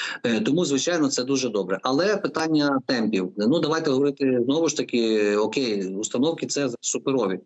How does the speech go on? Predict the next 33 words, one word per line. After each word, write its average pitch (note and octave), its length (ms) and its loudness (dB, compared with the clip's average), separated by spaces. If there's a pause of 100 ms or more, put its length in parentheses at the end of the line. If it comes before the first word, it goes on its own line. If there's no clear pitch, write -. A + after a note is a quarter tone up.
(320)
Наша D#3+ 360 2
Богдана E3 480 0
не D3+ 120 0 (100)
вірить. B2+ 180 -8 (880)
Ну, C3 340 2
от G3+ 160 0
і B3+ 40 0
все. G3+ 240 -2
Тобто C3+ 280 -2
це F3 140 -4
тих E3 180 -4
самих A3 320 0
сорок G3 300 0
кілометрів D3+ 640 0
плюс, B3 300 -2
причому E3 460 0
точність F#3+ 560 0
у E3+ 60 2
Богдани D#3 500 2
дуже C#3+ 340 2
висока, C#3 420 0 (100)
і D3 100 2
витривалість D3 680 2
у E3+ 60 2
неї D#3+ 260 0
висока, D3 560 0
і D3+ 80 2
це F3 180 0
наш E3+ 300 0
виробник, D3+ 500 0 (240)
наші D#3 340 2
робочі C#3+ 420 -2
місця. G#2 340 -6